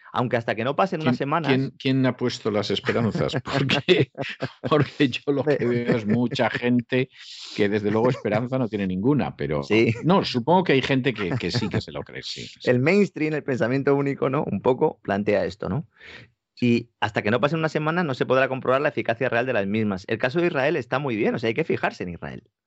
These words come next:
Speaker 1: Porque en Israel, allí han ido todos a una, allí ha habido una ma-, una vacunación masiva, y a partir de ahora vamos a ir viendo por los, los plazos, ¿no? Desde que uno se pone la primera, la primera parte de la vacuna hasta que se pone la segunda, si en teoría inmuniza, pues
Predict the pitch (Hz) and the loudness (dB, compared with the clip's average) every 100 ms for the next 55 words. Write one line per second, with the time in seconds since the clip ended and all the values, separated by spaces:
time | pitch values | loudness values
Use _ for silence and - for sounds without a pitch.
0 | _ _ _ _ _ - 95 98 101 95 | _ _ _ _ _ -8 -4 0 0 2
1 | 113 196 - - 107 120 120 113 110 101 | 2 2 -4 -6 -4 0 0 0 -2 0
2 | 120 131 180 240 262 330 _ _ _ _ | 0 2 2 2 0 -2 _ _ _ _
3 | - 92 101 113 113 120 113 117 - 123 | -6 -2 2 2 2 0 0 -2 -2 0
4 | 120 113 113 113 120 120 131 190 226 - | 0 0 -2 -2 -2 0 4 4 2 -4
5 | - - _ _ 220 226 - 135 135 127 | -20 -20 _ _ 0 0 0 0 0 0
6 | 165 190 196 220 214 156 156 165 165 170 | 2 4 4 4 2 0 -2 0 2 4
7 | 202 190 220 - 87 104 107 104 _ 110 | 2 2 -2 -6 -8 -2 -2 -2 _ -2
8 | 104 151 170 170 170 156 151 - 101 101 | 0 2 2 2 -4 -2 -6 -4 -6 -6
9 | 95 95 113 113 - 117 113 107 107 110 | -4 -2 -2 -4 -4 -4 -2 -2 -2 0
10 | 107 104 - _ - - - 107 110 107 | 0 -2 -6 _ -20 -12 -2 -2 0 0
11 | 107 104 113 110 110 104 104 160 170 165 | -2 0 -2 -2 0 0 0 0 2 0
12 | - 107 98 110 107 104 120 165 165 165 | -4 -8 -6 -2 -2 0 2 2 2 0
13 | 143 107 104 104 113 113 113 143 190 196 | 0 -2 2 4 4 4 2 2 2 0
14 | 185 95 - | -2 -8 -10